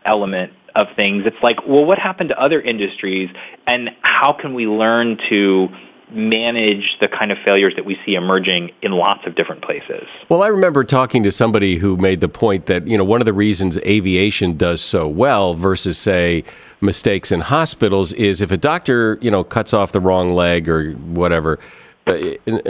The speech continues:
Speaker 2: you know, he's okay. But if the pilot screws up, he's dead.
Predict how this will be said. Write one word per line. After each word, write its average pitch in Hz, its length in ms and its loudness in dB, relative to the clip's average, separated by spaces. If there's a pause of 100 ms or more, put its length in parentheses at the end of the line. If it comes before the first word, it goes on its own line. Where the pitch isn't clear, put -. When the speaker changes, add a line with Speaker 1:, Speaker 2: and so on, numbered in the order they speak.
(140)
Speaker 2:
you 127 100 2
know, 107 100 2
he's 165 400 0
okay. 82 600 -2 (480)
But 110 220 0
if 117 200 0
the 110 80 2
pilot 143 440 0
screws 104 380 0
up, 104 320 0
he's 120 280 0
dead. 120 380 0